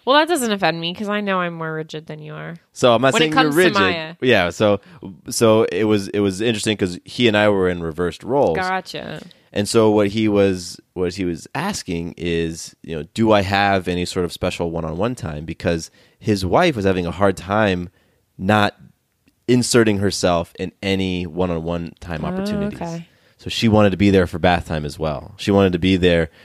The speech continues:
Speaker 2: for the, for the morning stuff. She wanted to be there for the nighttime stuff. And that was getting to be frustrating for him 'cause he felt like he didn't have a lot of one-on-one time. And he felt like it was because she didn't trust him.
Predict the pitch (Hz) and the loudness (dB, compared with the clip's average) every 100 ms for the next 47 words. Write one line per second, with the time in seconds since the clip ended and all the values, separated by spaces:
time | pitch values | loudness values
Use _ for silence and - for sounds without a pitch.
0 | _ - 82 78 78 76 - 78 78 82 | _ -6 -2 0 -2 -2 -4 -6 -4 -4
1 | 76 73 - - 98 101 87 82 95 87 | -4 -8 -12 -4 2 4 2 2 4 4
2 | 82 - 76 78 80 92 - - - - | 0 -2 -6 -6 -6 -10 -14 -12 -12 -14
3 | _ _ - _ - 95 92 90 90 87 | _ _ -20 _ -4 2 4 4 2 -2
4 | - - 98 104 98 98 87 - - _ | -8 -2 2 2 4 2 0 -6 -16 _
5 | - 101 98 90 92 120 127 - 85 85 | 0 2 2 -2 -2 2 2 2 0 0
6 | 85 85 82 80 - 80 98 87 85 - | -2 0 0 -2 -6 -2 2 2 2 -2
7 | 80 73 82 80 73 85 80 76 76 76 | -8 -4 -2 -2 -2 0 0 0 0 0
8 | 76 - 85 82 78 85 110 92 73 78 | -2 -4 -2 -2 0 0 -2 -4 -6 -6
9 | 85 _ - _ 92 87 90 104 110 110 | -10 _ -20 _ -4 0 0 0 2 4
10 | 104 - 98 92 101 98 - 92 80 - | 4 2 0 0 0 0 0 -4 -4 -6
11 | 80 - - | -8 -10 -16